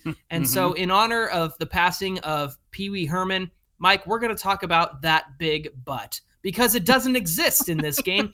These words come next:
Speaker 1: <laughs>
Speaker 2: The Angels defeated the best team in baseball with their rookie starting pitcher going five innings of one-run ball,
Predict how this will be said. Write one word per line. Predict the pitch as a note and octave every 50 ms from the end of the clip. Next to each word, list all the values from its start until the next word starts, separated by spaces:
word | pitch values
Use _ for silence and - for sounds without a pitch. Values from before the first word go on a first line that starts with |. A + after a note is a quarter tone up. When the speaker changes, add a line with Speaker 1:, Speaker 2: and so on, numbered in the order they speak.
| - -
Speaker 1:
<laughs> | _ -
Speaker 2:
The | F#3+ A#3 - -
Angels | B3+ D4+ E4 D#4 C4+ E4 D4+ A3
defeated | G#3 C4 - - - C#4+ D#4+ E4+ D#4+ C4+ A#3+ A#3+ A#3+ A#3+ - _ _ _ -
the | E3+ G#3+ A#3+
best | G3 D3 D#3 A3+ A#3+ C4+ B3+ - -
team | - - C#4+ C#4+ D4 D4
in | C#4+ C4 A3+
baseball | F3 C4 D4 D#4+ - - - - A3 G3+ G3 G3+ G#3 A3 - - _ _ _
with | E3+ G#3+ A3+ F3+ E3
their | G#3+ G#3+ G#3 G#3 G3+ G3 - _ _ _
rookie | - D3 D#3 F3 B3 E4+ E4 - D#4+ D4+
starting | - - - C#4+ D4+ D4 D4 C4+ -
pitcher | - C4 C#4 C#4 - B3
going | G#3+ G#3+ G#3+ G#3 F#3+
five | E3+ - - B3 B3 B3+ B3+ A3
innings | A#3+ A#3+ A#3+ A#3 A#3 G#3 - _ _ _ _ -
of | - E3+ D3+ C#3 C#3+
one-run | F3 A3+ B3 A#3+ A#3 A#3 A3+ A3 G#3+ E3+
ball, | E3 G#3+ G#3 F#3 E3 D3+ D3 E3 - - _